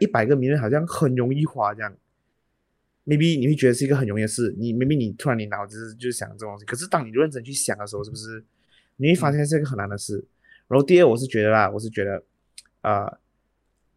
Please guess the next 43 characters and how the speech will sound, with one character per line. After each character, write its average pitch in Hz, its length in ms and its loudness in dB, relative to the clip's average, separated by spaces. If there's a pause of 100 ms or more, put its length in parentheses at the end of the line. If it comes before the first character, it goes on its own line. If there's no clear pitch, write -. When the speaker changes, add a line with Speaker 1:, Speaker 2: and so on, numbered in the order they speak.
(320)
Speaker 1:
有 143 220 6
钱 147 240 2
不 185 100 2
一 185 40 4
定 175 60 4
是 170 80 2
坏 165 120 0
事， 151 140 -2
可 - 260 2
是 143 560 2 (400)
你 139 200 0
赢 156 120 4
了 127 80 6
彩 104 220 -4
票， 135 420 2
你 117 120 -4
赢 123 100 0
了 107 100 0
那 120 40 2
个 139 160 2 (240)
钱 107 280 -2
哦， 104 140 -4
就 120 100 -6
是 131 80 -2
你 110 140 -4
赢 107 100 -4
了 104 100 -10
这 104 100 -10
个， 113 240 0
呃， 57 520 -8
Speaker 2:
对。 117 200 -8 (880)
Speaker 1:
这 107 120 -8
个 107 200 0
头 127 300 6
奖 143 180 6
啦， 135 140 8
OK， 135 260 2
所 110 140 -4
谓 113 60 0
的 113 60 -2
头 107 240 -6
奖 107 140 -8
啊， 107 200 -8